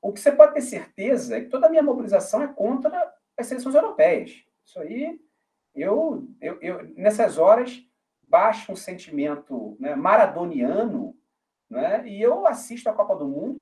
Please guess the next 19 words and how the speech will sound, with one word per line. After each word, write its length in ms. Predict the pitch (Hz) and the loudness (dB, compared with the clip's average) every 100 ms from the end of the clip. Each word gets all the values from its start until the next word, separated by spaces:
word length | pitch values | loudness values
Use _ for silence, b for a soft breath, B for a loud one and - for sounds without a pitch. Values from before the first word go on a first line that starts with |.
| 269 | -10
torcendo 640 | 220 - - 208 262 247 214 | -8 -8 -10 -12 -10 -8 -8
radicalmente 1000 | - 220 320 320 311 233 294 - - - | -2 2 0 0 -2 -2 -2 -10 -14 -16
contra 240 | 277 262 | -12 -12
todos 240 | 240 254 285 | -10 -10 -10
os 60 | - | -12
times 160 | 339 | -12
europeus, 580 | 330 403 - 190 - - _ _ _ _ _ _ | -12 -12 -10 -8 -8 -12 _ _ _ _ _ _
né? 320 | 208 214 233 _ _ - | -8 -8 -8 _ _ -14
E, 280 | - - 269 | -10 -8 -6
e 60 | 285 | -6
evidentemente 600 | 285 135 - - 247 - | -4 -8 -4 -4 -4 -4
que, 380 | 269 220 - - _ - | -6 -6 -8 -14 _ -12
né, 300 | - - - _ _ | -8 -8 -10 _ _
não 80 | _ | _
se 200 | - _ | -20 _
trata 300 | - - - | 2 2 2
de 160 | - - | -8 -14
nenhuma 580 | 101 127 123 104 95 - _ _ | -10 -8 -6 -8 -10 -16 _ _
questão 880 | - 113 - - 117 127 110 101 101 | -14 -14 -16 -6 -2 -2 -4 -8 -12